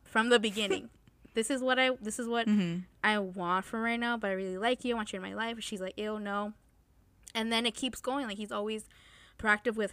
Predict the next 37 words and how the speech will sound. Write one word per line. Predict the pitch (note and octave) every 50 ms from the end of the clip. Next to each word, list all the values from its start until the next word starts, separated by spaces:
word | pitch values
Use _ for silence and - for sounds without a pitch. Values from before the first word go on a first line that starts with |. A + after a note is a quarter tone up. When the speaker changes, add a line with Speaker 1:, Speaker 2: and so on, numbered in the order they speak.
| - -
Speaker 1:
her. | F#3+ F#3+ - - - - - - - _ _ _
Like, | - G#3+ -
he | - - G#3+
never, | G3 F#3+ F#3+ G3 F#3+ G3 G3+ G3+ G3+ G#3 G3+ G3+ - - - - - - A3 - _ _
he | - - C4 -
always | - G3 - - - - A#2 B2+
is | - -
straight | - - B2 A#2+ -
up | A2+ F2+ - -
with | - C3 -
her | - - - - _ - D#4+ D#4 -
and | - -
tells | - - G3+ - - - -
her, | - - - - - G#2+ - - - - - C#3
like, | D#3 F#3 - - - - - - - - - - - - - - - - _ _ _ _ _ _ _ _ _ _ _ _ _ _ _ _ -
Speaker 2:
Yeah. | G#3+ G3 G3+
Speaker 1:
well, | - C4
except | B3+ - D#4+ D4+ -
for, | - G4 F4 D4 - - A3 - -
<laughs> | B3+ G#3 - - _ _ _ _ _ _ _ - - - - - - - - _
except | A3 G#3+ - B3 A#3+ -
for | - C#4+ C#4
this, | D4 - - F4 C4+ - - - C#4 C4+ - - - - - - - -
<laughs> | _ _ _ - - - - - - - -
except | - A#3+ - D4 C#4+
for | - G4
some, | - - E4 D4+ C#4+ C4 A#3 G3+ - G3
you | A3 A#3+ A3+
know, | G#3+ G3+ G3 G3 - - _ _ _
when | - G#3+ A3 G#3+ G#3
he | G3 - - A3 G#3+
sa-, | - - G#3 G3 G3+ -
when | G#3 G#3+
sh-, | G#3 - - - -
he | - A3+
saved | G#3+ - - F3+ F3 F#3+ G#3 -
her, | - - - F2+ - -